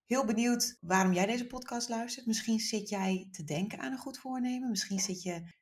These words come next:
ben je al begonnen aan een goed voornemen en weet je eigenlijk nog niet precies hoe.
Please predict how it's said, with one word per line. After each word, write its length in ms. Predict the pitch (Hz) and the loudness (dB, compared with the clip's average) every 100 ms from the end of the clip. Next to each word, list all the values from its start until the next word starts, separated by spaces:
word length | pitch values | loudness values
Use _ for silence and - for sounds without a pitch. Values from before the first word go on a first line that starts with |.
| _ _ - | _ _ -6
ben 240 | 160 226 | 2 4
je 140 | 220 - | 4 6
al 380 | 185 180 175 - | 8 8 4 0
begonnen 640 | 170 - 165 226 208 - - _ _ - | 0 4 6 6 4 0 -12 _ _ 0
aan 180 | 247 | 2
een 60 | 254 | 2
goed 180 | 262 247 | 0 -2
voornemen 680 | 247 254 240 247 269 359 - _ | 2 2 4 2 2 -2 -6 _
en 160 | - 190 | 2 6
weet 200 | 196 190 | 6 4
je 80 | - | 2
eigenlijk 360 | 208 214 196 | 0 0 -2
nog 100 | 175 | 0
niet 140 | 180 175 | 0 0
precies 280 | - 147 | -4 -4
hoe. 320 | - 294 381 | 2 4 4